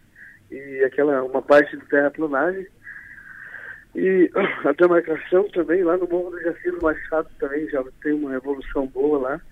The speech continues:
Então a gente crê que em dois anos aí, é, esteja a obra concluída. Esses seis meses também de chuva, se a obra tivesse, tivesse, não, não tivesse parado, esses meses, esses seis meses de chuva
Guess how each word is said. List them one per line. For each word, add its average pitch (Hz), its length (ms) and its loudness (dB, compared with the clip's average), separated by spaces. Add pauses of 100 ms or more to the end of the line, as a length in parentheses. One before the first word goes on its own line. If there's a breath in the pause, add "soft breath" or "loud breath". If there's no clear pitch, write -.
(300 loud breath)
Então 151 240 2
a 185 60 6
gente 180 280 0
crê 190 240 6
que 196 160 -4
em 170 60 4
dois 160 260 6
anos 170 260 4
aí, 151 300 4 (180)
é, 147 680 0 (380 loud breath)
esteja 156 460 4
a 147 60 10
obra 151 240 8
concluída. 156 580 -2 (520 loud breath)
Esses - 300 4
seis 226 260 8
meses 196 260 8
também 185 240 6
de 196 200 -4
chuva, 202 300 0
se - 60 -2
a 175 60 2
obra 196 300 4
tivesse, 175 520 -2 (480 loud breath)
tivesse, 175 560 4
não, 170 240 -2
não 190 280 2
tivesse 190 360 0 (100)
parado, 170 360 2 (420 loud breath)
esses 165 300 -6
meses, 170 440 4
esses 170 300 -2
seis 185 260 4
meses 175 240 0
de 165 80 -10 (140)
chuva 190 260 -2